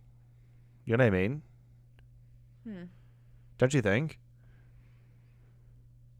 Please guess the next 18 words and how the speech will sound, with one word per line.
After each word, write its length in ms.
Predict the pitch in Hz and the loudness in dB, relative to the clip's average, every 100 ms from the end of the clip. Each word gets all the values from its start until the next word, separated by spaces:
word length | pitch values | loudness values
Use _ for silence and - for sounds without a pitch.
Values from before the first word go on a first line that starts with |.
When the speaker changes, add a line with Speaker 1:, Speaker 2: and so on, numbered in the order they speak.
| - - - - - - - - - - - - - | -20 -20 -20 -20 -20 -20 -20 -20 -20 -20 -20 -20 -14
Speaker 2:
I 100 | 254 | -8
guess. 480 | 233 240 208 208 - - - - - - - - - - - - - - - - - - - | -2 0 0 -2 -8 -14 -20 -20 -20 -20 -20 -20 -20 -20 -20 -20 -20 -20 -20 -20 -20 -16 -6
Speaker 1:
I 80 | 117 | -2
think 180 | 180 | 0
it's 100 | 139 | -2
pretty 220 | - 92 87 | 0 -2 2
crazy. 500 | 110 135 110 69 101 - - | 4 4 2 -2 -6 -10 0
That's 220 | 127 127 | 2 4
not 100 | 185 143 | 6 4
a 20 | |
Speaker 2:
It's 80 | - | 8
Speaker 1:
standard 260 | 226 185 | 8 8
Speaker 2:
l-, 40 | - | 2
Speaker 1:
kill. 400 | - 92 101 139 | 2 2 2 4
Speaker 2:
it's 240 | 226 220 214 | 4 4 2
less, 920 | 202 196 190 233 220 - - - - - - - - - - - - | 2 8 8 8 2 -2 0 -2 -6 -16 -20 -20 -20 -20 -20 -20 0
uh, 460 | 190 185 175 - 202 - - - - - | 4 6 6 2 -4 -12 -20 -20 2 8
personal 720 | - 294 - 254 240 277 | 10 10 10 4 2 0